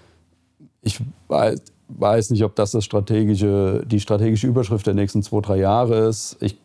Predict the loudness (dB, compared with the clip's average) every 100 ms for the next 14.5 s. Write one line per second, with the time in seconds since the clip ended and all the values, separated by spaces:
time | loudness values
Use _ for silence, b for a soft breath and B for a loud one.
0 | -6 0 2 2 2 2 2 -2 _ _
1 | _ _ _ -2 2 4 4 2 2 0
2 | 0 0 0 2 2 2 0 -2 -2 0
3 | 2 2 0 -2 -12 b b b b b
4 | _ -4 0 0 2 0 0 0 0 0
5 | -2 0 0 0 -2 -4 -2 -2 -2 -2
6 | -2 -2 -2 -4 -2 0 2 0 0 -2
7 | 0 0 0 0 -2 -4 -2 -4 -4 -2
8 | 0 0 0 0 -2 -2 0 2 2 0
9 | -2 0 0 2 0 0 0 -2 0 0
10 | 2 2 0 0 -2 -2 -2 0 2 2
11 | 2 0 -4 -2 0 0 0 -2 0 0
12 | -2 -2 0 2 2 2 2 2 0 0
13 | -2 0 0 2 0 0 0 2 2 2
14 | 0 0 0 -2 -6